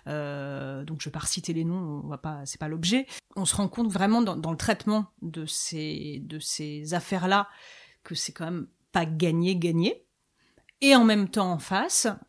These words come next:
euh, on a des médias, et qui sont des médias généralistes, qui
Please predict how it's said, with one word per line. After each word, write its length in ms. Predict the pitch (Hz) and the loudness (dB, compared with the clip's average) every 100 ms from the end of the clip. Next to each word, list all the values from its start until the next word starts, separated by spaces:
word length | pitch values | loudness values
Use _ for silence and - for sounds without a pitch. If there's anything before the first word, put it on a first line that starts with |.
| _ | _
euh, 280 | 175 165 160 - | -4 -4 -4 -2
on 220 | 208 214 | 2 4
a 180 | 214 190 | 4 2
des 280 | 143 165 156 | -2 -6 -6
médias, 580 | 156 147 165 208 381 - _ _ _ _ | -6 -4 0 2 0 -8 _ _ _ _
et 200 | 175 165 | -6 -6
qui 160 | - 165 | -6 -4
sont 200 | - 160 | -2 -4
des 100 | 147 | -6
médias 500 | 147 147 160 156 - | -8 -8 -10 -10 -10
généralistes, 760 | 165 180 185 151 156 226 320 - | -4 -2 -2 -2 -2 -2 -2 -6
qui 180 | 170 | -12